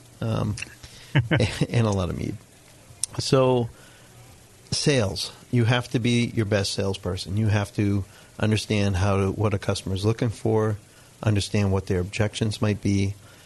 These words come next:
Speaker 1: and how to accommodate them and make them believe that you can sell this.
Speaker 2: Mm-hmm.
Speaker 1: Now, I got my hands wet selling at farmers markets in New Hampshire.
Speaker 2: Mm.
Speaker 1: They're dry, so you can't actually sell customers or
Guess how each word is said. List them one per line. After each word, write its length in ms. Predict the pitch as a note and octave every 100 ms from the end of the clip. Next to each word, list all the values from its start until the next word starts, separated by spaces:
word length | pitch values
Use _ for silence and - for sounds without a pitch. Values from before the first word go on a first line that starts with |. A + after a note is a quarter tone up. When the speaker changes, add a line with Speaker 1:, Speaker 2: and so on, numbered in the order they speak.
| - -
Speaker 1:
and 160 | G2
how 180 | F2 G#2
to 540 | F#2+ - G2+ F#2 F2+ -
accommodate 500 | - - F#2+ F#2+ F2+
them 220 | F#2 F#2
and 100 | F#2+
make 180 | G2 G2+
them 120 | G2+ G#2
believe 400 | G#2 A#2 A#2+ G2+
that 140 | D2
you 180 | G#2 B2
can 220 | - F#2+
sell 260 | - A2+ G#2
this. 280 | D#2 - - - G2+
Speaker 2:
Mm-hmm. 140 | G2 A2+
Speaker 1:
Now, 340 | A#2 G#2+ G#2 - - -
I 80 | D#3+
got 140 | E3+
my 140 | B2+ B2+
hands 580 | A#2+ A#2 A2 G#2 - -
wet 280 | G#2 G#2+ - - - - - - - - - -
selling 480 | - A#2 G#2+ G2+ G2 -
at 180 | G2 G#2+
farmers 440 | - A#2+ A2 F#2 F#2+
markets 540 | - - - - -
in 120 | G#2+ A#2
New 80 | G#2
Hampshire. 520 | G2+ G2+ - G#2 G2+ - -
Speaker 2:
Mm. 260 | A2+ G2+ F#2
Speaker 1:
They're 240 | - A2 G#2+
dry, 460 | G2+ G#2+ G2 G2+
so 180 | - A2+
you 140 | G#2+
can't 340 | G#2 - A2 -
actually 320 | G#2+ F#2+ G#2
sell 280 | G2 - G2+
customers 760 | G2 - F#2 F#2+ F#2+ F#2+ - - -
or 160 | G#2+